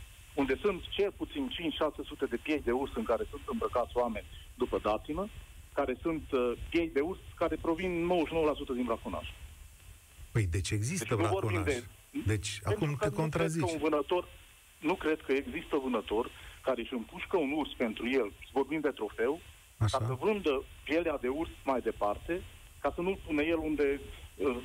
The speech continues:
Speaker 1: trebuie să stea trofeul ăla pe perete, pe jos, pe
Speaker 2: Acum,
Speaker 1: unde trebuie să fie.
Speaker 2: există sau nu există braconaj în chestiunea asta?
Speaker 1: Există braconaj și o să,
Speaker 2: Aha.
Speaker 1: o să există și mai mare, din cauză că ciobanii trebuie să se apere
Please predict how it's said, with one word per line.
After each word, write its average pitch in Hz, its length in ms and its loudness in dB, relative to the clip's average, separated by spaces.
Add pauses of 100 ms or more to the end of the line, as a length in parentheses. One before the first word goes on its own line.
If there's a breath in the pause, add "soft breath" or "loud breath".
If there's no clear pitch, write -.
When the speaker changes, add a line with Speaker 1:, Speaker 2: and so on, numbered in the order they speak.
(420)
Speaker 1:
trebuie 147 280 0
să 139 140 -4
stea 143 240 2
trofeul 135 360 2
ăla 131 120 4
pe - 120 -2
perete, 120 460 2
pe 104 80 0
jos, 123 300 0
pe 113 140 2
Speaker 2:
Acum, 120 240 0
Speaker 1:
unde 175 140 2
trebuie 110 240 -4
să 104 40 -6
fie. 143 140 0
Speaker 2:
există 139 440 0
sau 170 220 2
nu 147 100 0
există 92 400 0
braconaj 90 580 0
în 90 100 2
chestiunea 87 400 0
asta? 80 180 -6 (1000)
Speaker 1:
Există 160 420 0
braconaj 170 400 0
și - 80 -4
o 175 40 2
să, 135 60 2
Speaker 2:
Aha. 120 200 0
Speaker 1:
o 160 100 -6
să 160 80 0
există 196 340 -2
și - 120 -4
mai 165 200 2
mare, 123 420 0 (180)
din 135 120 0
cauză 147 520 0 (260 loud breath)
că 139 240 2 (180)
ciobanii 165 640 0 (120)
trebuie 180 300 2
să 175 160 0
se 165 160 4
apere 139 360 0